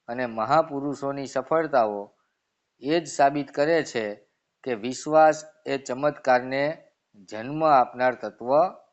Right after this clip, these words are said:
છે. આજના તટસ્થ અને શંકાશીલ યુગમાં વિશ્વાસને આધ્યાત્મિકતા અને અંધશ્રદ્ધા સાથે ગૂંથવામાં આવે છે, પણ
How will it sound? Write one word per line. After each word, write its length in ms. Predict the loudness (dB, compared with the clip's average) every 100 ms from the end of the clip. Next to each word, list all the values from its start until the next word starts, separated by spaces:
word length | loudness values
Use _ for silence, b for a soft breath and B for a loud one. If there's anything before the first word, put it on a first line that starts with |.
| _
છે. 380 | -8 -8 -8 _ _ _ _ _ _ _ _ -4
આજના 460 | -2 -2 0 0 0
તટસ્થ 640 | 0 0 2 2 0 -18 -20 _ _ _ _
અને 180 | -8 -6
શંકાશીલ 720 | -6 -8 0 2 2 0 -4
યુગમાં 580 | -4 -4 -2 -2 -2 -8 _ _ _ _ -16
વિશ્વાસને 1000 | -12 -12 0 2 2 0 -4 -4 -4 -8 _ _ _ _ _ -10
આધ્યાત્મિકતા 1080 | -10 -2 2 2 0 -10 0 2 4 0 -8 _ -10
અને 180 | -8 -6
અંધશ્રદ્ધા 720 | -4 -4 -6 -10 -8 0 2
સાથે 500 | 4 2 2 0 -2
ગૂંથવામાં 720 | -4 -10 -6 -2 0 2 2
આવે 360 | 2 0 -4 -6 _ _ _ -8
છે, 200 | -6 -6 -8 _ _ _ _
પણ 320 | 4 6 4